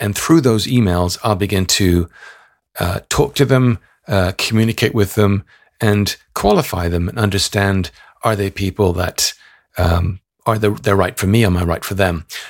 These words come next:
This will take time. Maybe you could conduct some one-to-one conversations with your current clients or past clients, and again, find out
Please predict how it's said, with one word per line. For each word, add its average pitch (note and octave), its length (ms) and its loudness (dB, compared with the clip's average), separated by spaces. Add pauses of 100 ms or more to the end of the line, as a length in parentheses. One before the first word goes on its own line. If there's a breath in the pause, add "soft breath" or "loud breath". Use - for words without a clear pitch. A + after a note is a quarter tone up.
This C3 180 2
will A#2 140 0
take G2 240 -2
time. F#2 340 -2 (460 loud breath)
Maybe B2+ 420 2
you G#2+ 220 2
could - 180 -8
conduct G#2 380 -2
some F#2+ 180 -2
one-to-one G#2 680 0
conversations G2 880 0
with F#2 240 -2
your G2+ 120 -2
current D#3+ 420 0
clients E2+ 560 -2
or A2 160 2
past - 600 -4
clients, E2+ 540 0 (720 loud breath)
and A2 200 0
again, G#2+ 280 0
find G#2+ 300 0
out - 300 -2